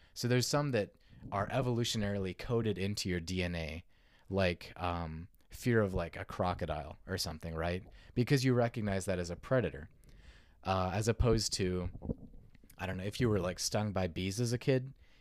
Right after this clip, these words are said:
even if you don't remember being stung by bees, you could have a phobia of bees later in life just based on that experience. And so, since this is not a cultural thing, it's worldwide, all humans have this reaction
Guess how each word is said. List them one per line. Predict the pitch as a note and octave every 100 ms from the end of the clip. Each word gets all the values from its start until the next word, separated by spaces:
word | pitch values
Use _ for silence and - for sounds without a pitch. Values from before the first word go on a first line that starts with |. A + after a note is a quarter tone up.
| -
even | B2+ C3+
if | B2+ B2
you |
don't | A2+ A2+
remember | G2+ G2 C#3 C3
being | F#2+ F#2 F#2
stung | - F#2
by | F2 F2
bees, | E2+ E2+ E2+ - - -
you | B2
could | C3+ C3+
have | A2 A2
a | G#2
phobia | - A2 A2 G#2 F#2 E2
of | E2+ E2
bees | G2 F#2 F2 - - - -
later | G#2 G#2 G2
in | F2 E2+
life | A2 G2+ E2+ - - _ _ -
just | - A2 G2+
based | G2+ G2 -
on | F#2
that | F2+
experience. | D#2+ - - A2+ G2 D#2 F#2 - - - _ _ _ - _ _
And | A2 B2
so, | A2+ A2 G2 F2+
since | - - D3
this | - C#3
is | A2+ A2+
not | A2
a | F#2+
cultural | - C3 D#3+ A2+ E2+
thing, | - F2
it's | E2 - -
worldwide, | G2+ G2 B2 G2 F2 F#2+ E2
all | D#2 G#2+
humans | A#2+ - F2+ F2 -
have | F2+ E2+
this | F2 E2 - - - - - - -
reaction | G#2 G2 G2 G2 - F2+ D2+ E2